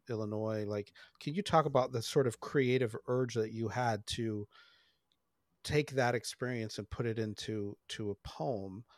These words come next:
Um, I, you know, I believe that anyone can, can write, anyone can create, just like anyone can cook food, right? Like, some better than others, but, uh,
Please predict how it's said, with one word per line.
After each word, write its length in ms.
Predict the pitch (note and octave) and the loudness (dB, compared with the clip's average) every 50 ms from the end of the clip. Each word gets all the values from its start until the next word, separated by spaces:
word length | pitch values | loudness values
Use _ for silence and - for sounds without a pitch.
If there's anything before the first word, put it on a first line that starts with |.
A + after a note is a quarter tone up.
| - _ _ _ _ _ - | -20 _ _ _ _ _ -8
Um, 360 | A2+ G#2+ G2 G2 G2 G2 G2 - | -6 -6 -4 -4 -4 -6 -8 -10
I, 100 | - B2+ | -10 -10
you 140 | C3 C#3+ C3+ | -4 -2 -2
know, 100 | C3 A#2+ - | -2 0 0
I 180 | B2 C#3 D#3+ | 2 4 4
believe 320 | D3+ C#3+ C#3+ D3 C#3+ C#3 C3 | 6 6 6 6 6 4 4
that 120 | C#3 C#3 | 4 4
anyone 460 | E3 F3 E3+ D3+ C3+ C3 C3 B2+ A#2+ | 4 4 4 4 4 2 2 0 -2
can, 340 | A#2 - C3+ A#2 A#2 A#2+ B2 - | -4 -4 -4 -4 -4 -6 -8 -6
can 200 | - - B2 A#2 | -4 -2 -2 -2
write, 500 | A2+ A#2 A2+ A2+ A2+ G#2 A2 C#3 - - A2+ | 0 0 0 0 0 -2 -4 -4 -6 -10 -8
anyone 340 | B2+ C3 C#3+ C#3 C3+ C3 B2+ | -4 -2 0 2 2 0 0
can 200 | - - B2 A2+ | -2 -4 -6 -6
create, 460 | - - C#3+ B2+ A#2 A2+ A#2 B2 - | -6 -4 -2 -2 0 0 -2 -2 -4
just 140 | - A#2 - | -6 -4 -2
like 140 | B2+ A#2 A#2 | -2 0 0
anyone 300 | B2 B2 A#2+ A#2+ A#2 A2+ | 0 0 0 -2 -4 -6
can 260 | - - B2 A2+ A2+ - | -6 -6 -6 -6 -6 -10
cook 480 | - - C#3+ A#2+ A2 A2+ - - - - - _ _ _ | -6 -2 0 0 0 -2 -4 -10 -20 -20 -20 _ _ _
food, 500 | - - F3 D#3+ C3 G#2+ G#2 A2+ A#2 B2+ | -10 -4 -2 0 0 0 0 -4 -6 -4
right? 340 | A2 G#2+ A2 A#2+ C3 C#3 | -4 -2 -2 -2 -4 -6
Like, 240 | B2+ A#2 A2+ A2+ _ _ - - - - _ | -6 -8 -8 -10 _ _ -20 -20 -20 -20 _
some 280 | - - - E3 C#3 B2+ | -8 0 0 2 2 4
better 220 | C#3 C3 B2 A#2 G#2+ | 2 2 2 2 0
than 140 | A2+ A#2 | 0 0
others, 380 | D#3 E3+ B2+ A2 A#2 C3+ - - - | 2 2 2 2 -2 -4 -6 -8 -4
but, 340 | C3 A2 A2 A2 - - - _ _ - - - _ _ _ - | -2 -2 -2 -2 -6 -12 -20 _ _ -20 -20 -20 _ _ _ -8
uh, 340 | B2 A#2+ A#2 A2+ A2+ A2+ | -4 -2 0 0 0 0